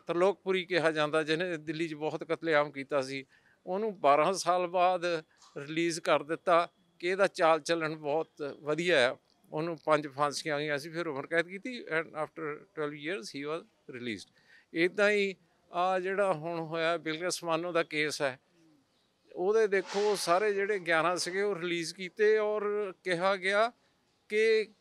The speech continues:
ਕਿਉਂਕਿ ਇਹ ਬ੍ਰਾਹਮਣ ਸੀਗੇ, ਜਿਹੜਾ ਬ੍ਰਾਹਮਣ ਹੈ ਮਨੂ ਸਮ੍ਰਿਤੀ 'ਚ ਲਿਖਿਆ ਹੈ ਕਿ ਉਹ ਕਤਲ ਨਹੀਂ ਕਰ ਸਕਦਾ, ਜੇ ਉਹ ਕਤਲ ਵੀ ਕਰੇ ਤਾਂ ਰਾਜੇ ਦਾ ਫਰਜ਼ ਬਣਦਾ ਹੈ ਕਿ ਉਹਨੂੰ ਰਿਲੀਜ਼ ਕਰ ਦਿੱਤਾ ਜਾਵੇ। ਇਹ ਇਹਨਾਂ ਦੇ ਲੀਡਰਸ ਦੀ ਸਟੇਟਮੈਂਟ ਸੀ।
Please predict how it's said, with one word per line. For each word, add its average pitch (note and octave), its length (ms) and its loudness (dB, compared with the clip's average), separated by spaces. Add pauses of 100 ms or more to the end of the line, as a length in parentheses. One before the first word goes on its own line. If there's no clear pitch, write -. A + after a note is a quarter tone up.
ਕਿਉਂਕਿ G#3 280 0
ਇਹ A#3+ 120 2
ਬ੍ਰਾਹਮਣ F#3+ 460 4
ਸੀਗੇ, A3+ 380 0 (300)
ਜਿਹੜਾ D#3+ 440 0
ਬ੍ਰਾਹਮਣ F#3 560 2
ਹੈ A3 80 2
ਮਨੂ G3 260 -4
ਸਮ੍ਰਿਤੀ F#3 480 -8
'ਚ G3 80 -10
ਲਿਖਿਆ F#3 400 -2
ਹੈ G#3+ 80 0
ਕਿ F#3+ 140 -10
ਉਹ G#3 360 -4
ਕਤਲ E3 280 -2
ਨਹੀਂ F#3+ 140 -4
ਕਰ F#3+ 180 -2
ਸਕਦਾ, F#3 500 -2 (560)
ਜੇ G3 200 2
ਉਹ - 80 2
ਕਤਲ A3 340 2
ਵੀ B3+ 120 -2
ਕਰੇ A#3+ 280 4
ਤਾਂ A#3+ 220 2
ਰਾਜੇ G3 360 6
ਦਾ G#3+ 120 4
ਫਰਜ਼ G3 340 2
ਬਣਦਾ G#3+ 320 2
ਹੈ G#3 80 4
ਕਿ F#3 140 -6
ਉਹਨੂੰ G3 320 -4
ਰਿਲੀਜ਼ F3+ 340 -4
ਕਰ E3 180 4
ਦਿੱਤਾ D#3+ 260 -2
ਜਾਵੇ। E3 380 2
ਇਹ G#3 100 4
ਇਹਨਾਂ G3+ 160 0
ਦੇ G#3 140 -2
ਲੀਡਰਸ F3 460 -2
ਦੀ F3 140 -6
ਸਟੇਟਮੈਂਟ C#3 520 -6
ਸੀ। A#2 200 -10